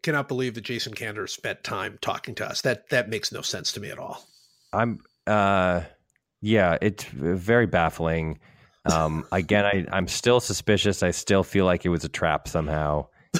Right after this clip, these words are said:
Speaker 2: Uh, <laughs> but please, everybody do. I know I said this before, but go, go to let america vote dot org. No, regardless of your political affiliation,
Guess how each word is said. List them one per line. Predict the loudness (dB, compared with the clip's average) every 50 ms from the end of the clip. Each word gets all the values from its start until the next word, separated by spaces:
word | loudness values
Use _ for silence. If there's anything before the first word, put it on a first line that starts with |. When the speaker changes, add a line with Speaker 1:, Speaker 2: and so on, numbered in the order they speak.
| -6 -6 -4 -2
Speaker 2:
Uh, | 0 2 2 4 4 4 4 4 4 2 2 -2 -6 -10 -12 -12 _ _
<laughs> | -10 -10 -10 _ _ 2
but | 2 2 2 2
please, | 4 6 6 8 8
everybody | 8 8 8 6 8 6 6 4 6
do. | 4 6 6 8 6 6 4
I | 2 0 0 0 0 0
know | 2 2
I | 4 4 4
said | 4 4 4 4
this | 2 0
before, | 0 -2 0 2 2 2
but | 2 2 -2 2
go, | 4 4 6 6 6 6 4 2 -2 _ _ _
go | 2 4
to | 4 6
let | 6 6 4
america | 4 4 4 4 4 2 2
vote | 2 2 0 2
dot | 2 2 4 4
org. | 4 2 2 0 0 -2
No, | -2
regardless | 0 0 0 2 4 4 4 6 4 4 2 2
of | 2 2
your | 2 2
political | 2 0 0 2 2 2 2 0 0 0 0
affiliation, | 0 0 0 2 2 2 2 2 2 0 0 0 0 0 -2 -4